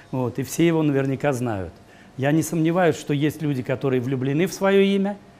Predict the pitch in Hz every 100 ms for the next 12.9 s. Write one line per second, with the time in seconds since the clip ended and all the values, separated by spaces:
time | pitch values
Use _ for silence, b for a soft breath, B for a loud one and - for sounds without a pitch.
0 | B 160 143 147 147 143 139 147 175 156
1 | - 139 139 - 185 175 - 147 165 165
2 | 156 B B 190 196 175 165 - 160 156
3 | 135 165 151 151 143 143 131 127 127 127
4 | 113 - - - 135 139 151 214 220 180
5 | 156 180 185 143 170 156 - 139 - 147
6 | 139 127 135 123 123 117 107 104 113 -
7 | - - - B B B B B B B
8 | B B B B - 151 147 185 180 170
9 | 202 202 240 240 226 208 208 214 139 -
10 | - - - - - - - - 170 175
11 | 165 170 151 175 - 214 190 147 - 156
12 | 180 208 180 170 - - 180 214